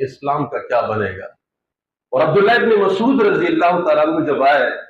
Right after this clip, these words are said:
تو انہوں نے عمر کے چہرے انور کی طرف دیکھا اس کیفیت میں اور کہا کہ عمر، تو اگر کتے سے محبت بھی کرے تو خدا کی قسم میں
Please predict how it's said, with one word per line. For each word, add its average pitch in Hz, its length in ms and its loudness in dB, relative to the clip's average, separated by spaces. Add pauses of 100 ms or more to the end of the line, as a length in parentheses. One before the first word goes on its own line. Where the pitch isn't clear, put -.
(640)
تو 131 80 -4
انہوں 151 140 0
نے 143 80 2
عمر 139 320 0
کے 131 120 -2
چہرے 131 220 -2
انور 127 240 0
کی - 400 -10
طرف 123 160 -4
دیکھا 123 340 -4 (680)
اس - 180 -20
کیفیت 135 480 -2
میں 90 140 -4 (720)
اور 123 160 -2
کہا 151 300 -2
کہ 143 60 -2
عمر، 139 440 0 (1500)
تو 208 160 2
اگر 196 220 0
کتے 233 240 0
سے 240 160 0
محبت 202 520 0
بھی 160 140 -6
کرے 156 300 -2
تو 147 200 -2
خدا 165 280 -2
کی - 180 -6
قسم 139 280 -4
میں 139 120 -2